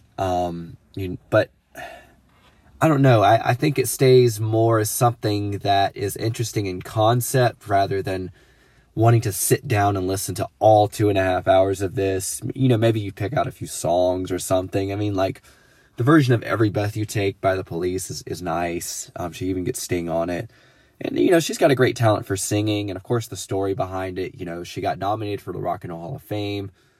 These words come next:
So she was like, "Okay, well, I need to make a rock album now." I mean, that, it's, it's wholesome. It, it's cool.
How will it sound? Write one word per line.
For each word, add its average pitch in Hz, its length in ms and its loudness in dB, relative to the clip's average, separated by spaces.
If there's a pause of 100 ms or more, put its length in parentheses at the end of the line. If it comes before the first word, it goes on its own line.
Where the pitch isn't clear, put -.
(280)
So - 120 -12
she 92 140 -6
was 80 100 -6
like, 82 140 -8
"Okay, 92 460 -4
well, 90 140 -4
I 95 100 -2
need 107 120 -6
to 95 80 -8
make 90 160 -10
a - 60 -12
rock 120 300 0
album 85 340 -8
now." - 340 -10
I - 20 -10
mean, 120 140 -4
that, 175 180 -2
it's, 175 200 -6
it's - 180 -6
wholesome. 95 540 -4
It, 104 100 -6
it's - 180 -8
cool. 90 460 -4